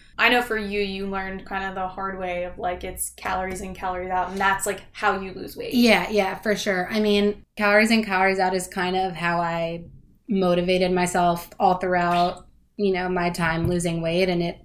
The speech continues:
Speaker 2: helped through the days where I wanted to hang out with friends, you know, I wanted to go to the beach or, you know, get tacos, whatever. It, I really just tried to make sure that I was burning more calories those days.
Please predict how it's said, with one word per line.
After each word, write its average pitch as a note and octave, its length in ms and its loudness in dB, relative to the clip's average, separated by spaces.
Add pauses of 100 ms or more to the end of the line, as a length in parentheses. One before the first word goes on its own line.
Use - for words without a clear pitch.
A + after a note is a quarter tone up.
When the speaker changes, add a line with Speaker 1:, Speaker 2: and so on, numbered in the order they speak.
Speaker 2:
helped E3+ 320 -2
through F#3 160 2
the F3+ 80 2
days F3 320 2
where F3 120 2
I F3 100 4
wanted E3+ 320 0
to E3 60 -4
hang D#3+ 160 -4
out D#3+ 140 -4
with E3 120 -4
friends, E3 260 -6
you E3+ 60 -4
know, E3+ 80 -4
I F3 40 -2
wanted F3 220 -2
to - 60 -8
go F3 60 -4
to F3 40 -2
the G3+ 60 0
beach B3+ 320 8
or, F3+ 400 0
you F3+ 80 -2
know, E3+ 120 -6
get D#3+ 180 -4
tacos, F#3+ 400 4
whatever. F#3 500 4
It, F#3 280 -2 (100)
I G3 100 2
really F#3+ 300 4
just F3+ 220 0
tried F3+ 240 0
to F3+ 80 0
make E3+ 160 -2
sure F3+ 260 -2
that F3 380 -4
I F#3 120 0
was F3+ 160 0
burning F3 260 -2
more E3+ 140 -4
calories F3+ 460 2
those B3+ 180 4
days. C#4+ 340 4